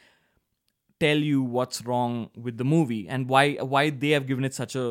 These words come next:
low score, like something that has thirty-five percent. I hope most of you know what I'm talking about, Rotten Tomatoes, which is a review aggregator,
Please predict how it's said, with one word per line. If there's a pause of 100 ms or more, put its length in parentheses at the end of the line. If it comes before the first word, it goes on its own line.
low
score,
like
something
that
has
thirty-five
percent. (380)
I
hope
most
of
you
know
what
I'm
talking
about,
Rotten
Tomatoes,
which
is
a
review
aggregator,